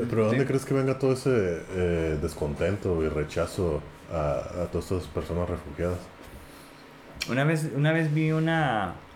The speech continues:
Speaker 2: explicación desde la psicología evolutiva.
Speaker 1: Ujú.
Speaker 2: Se me hizo chingón. Digo, "Pues sí es cierto". Digo, "Es una buena explicación". Entonces dicen,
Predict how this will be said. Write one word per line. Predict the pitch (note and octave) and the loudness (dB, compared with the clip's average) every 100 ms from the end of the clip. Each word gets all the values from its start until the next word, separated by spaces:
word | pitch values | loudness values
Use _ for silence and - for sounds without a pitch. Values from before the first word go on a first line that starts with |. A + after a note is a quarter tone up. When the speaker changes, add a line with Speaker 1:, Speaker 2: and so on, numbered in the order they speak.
| - | -10
Speaker 2:
explicación | A#2 A2 A#2+ A2+ G#2+ B2 B2 | -8 -6 -4 -2 -2 -2 -2
desde | C3+ C3+ | 0 0
la | A#2+ G2+ F2+ - | 0 0 0 -2
psicología | - - G#2 F#2 A#2 | -6 -6 -4 -2 0
evolutiva. | C3 A#2 F#2+ B2 E3 - - | 0 0 0 -2 -2 -6 -8
Speaker 1:
Ujú. | F2+ F2+ F2+ - - - - - - - - | -4 -2 -4 -8 -20 -20 -16 -16 -14 -8 -6
Speaker 2:
Se | G#2+ | -4
me | G2 | -2
hizo | C3 | -2
chingón. | A#2+ G2 G#2+ G#2+ - - - G#2 - - - | -2 -2 -2 -6 -16 -20 -18 -16 -16 -16 -6
Digo, | A2 | -4
"Pues | F#2+ | -4
sí | - F3+ | -2 0
es | |
cierto". | F#3 C4 - C#4+ C#4+ - | 2 2 0 -6 -6 -8
Digo, | C#3+ C#3 | -2 0
"Es | C3+ | 2
una | D3+ F3+ | 2 2
buena | E3+ E3+ | 2 0
explicación". | F#3 - B2+ A2 G#2 D#3 F3 - - - - - | -2 -2 0 0 0 -2 -2 -10 -20 -20 -14 -4
Entonces | C#3+ F3+ | 2 2
dicen, | F#3 G3+ G3 | 2 0 -2